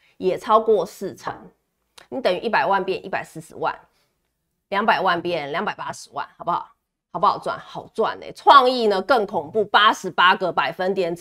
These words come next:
买价成本在四字头。然后呢，重点来了，每次到七百五、七百六已经冲出去了，我们已经七，八十八个百分点，都快要逼近长辈股了。然后呢，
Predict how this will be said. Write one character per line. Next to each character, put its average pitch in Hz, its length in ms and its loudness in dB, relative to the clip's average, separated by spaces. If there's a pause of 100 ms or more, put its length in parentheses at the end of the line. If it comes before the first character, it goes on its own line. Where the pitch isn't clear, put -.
(160)
买 185 260 -2
价 233 240 6
成 220 240 -4
本 175 160 -2
在 202 160 2
四 226 240 -10
字 190 200 -6
头。 165 240 -4
然 208 200 6
后 359 240 10
呢， 262 240 4 (680)
重 320 260 10
点 180 220 2
来 165 200 2
了， 170 160 0
每 233 200 4
次 302 220 0
到 359 180 12
七 330 200 -2
百 240 200 10
五、 240 140 2
七 277 220 -2
百 170 220 4
六 214 200 4
已 190 40 -4
经 240 160 -6
冲 277 280 0
出 277 160 0
去 277 180 -2
了， 180 180 4
我 196 120 0
们 220 160 6
已 220 100 0
经 214 180 -4
七， - 260 -14 (500)
八 269 380 10
十 190 320 -6
八 208 260 6
个 208 80 -4
百 151 180 -2
分 196 140 -4
点， 170 160 -4
都 214 120 0
快 233 220 4
要 226 100 8
逼 226 200 -8
近 220 220 -2
长 180 220 -4
辈 185 160 -4
股 139 240 -12
了。 135 120 -2
然 175 160 -2
后 247 240 2
呢， 185 220 -4